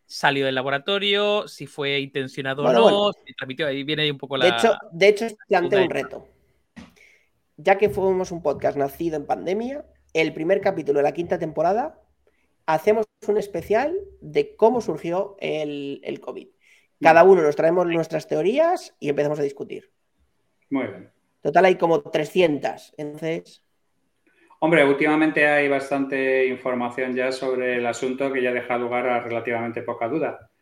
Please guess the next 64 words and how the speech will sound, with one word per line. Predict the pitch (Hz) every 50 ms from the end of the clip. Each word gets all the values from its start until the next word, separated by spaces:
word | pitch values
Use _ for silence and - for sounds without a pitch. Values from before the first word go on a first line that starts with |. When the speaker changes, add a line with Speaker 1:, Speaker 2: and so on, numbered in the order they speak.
| _ _ _ _ _ _
Speaker 3:
Pero | - 127 135 135
sí, | - 170 156 139 127
sí, | - 147 139
Speaker 2:
Pero, | - 151 147
Speaker 3:
sí, | -
Speaker 2:
Javi, | 160 175 175 170 160 135
Speaker 3:
es, | - -
yo, | 135 131 131 135
yo | 131 135
estoy | 135 -
de | 147 143
acuerdo | 147 151 147 156
Speaker 2:
yo |
Speaker 3:
que | 143
es | 165
Speaker 2:
creía | 170 175 180
Speaker 3:
una | -
Speaker 2:
que | -
era | 180 190
la | 196 185
Speaker 3:
movida | 123 120
Speaker 2:
ag-, | 120
la | -
Speaker 3:
interesante. | - - - 147 143 147 -
Speaker 2:
Agenda | - 170 170 185 190
veinte | 190 185 185 175 156 143
treinta, | - 147 175 196 185 - 123 107
¿no? | - 185 226
¿No | 214 -
era | 160 170
la | 175
Agenda | 170 - 180 180 180
veinte | 175 175 170 170 175 170
treinta | 190 196 185 160 139 143
la | 143 143 143
que | 143
lo | 147 147
había | 147 147 156 156
implantado? | 151 151 156 156 160 156 180 170 143 - - _ _ _ _ _ -
Speaker 3:
<clears throat> | - 190 185 165 175 180 165 135 120 - - - _ _ -
No, | 123 139 135
bueno, | 139 143 135 127 113 110
eso | 117 120 - 120 117 - 143
son | 131 - 139 131
las | 127 120
cosas | - 139 131 139 131 -
que | 135
tú | 127 135 135
ves | 131 135 135 131
del | 127 120 -
canal, | - 117 120 123 123 123 120 117 117 117 117 117 120
el | 117 117 117 -
History | 131 127 - 123 117 113 113
Channel | - 131 127 123 117 110 107
y | 107
tal, | - 127 123 117 - - - _ _ _ _ _ _ - -
donde | 120 120 120 117 120 120 120 117 117 117 117 - 120
<laughs> | -
Ilu-, | 131 135 131 139 -
Illuminati, | 147 139 139 139 139 143 143 143 151 151 151 165 160
ahí | 160 156 156 151 139 147 151 151
están | 143 - 160 147
los | 139 135 -
telediarios. | 147 131 127 120 120 127 131 131 123 117 113 113 -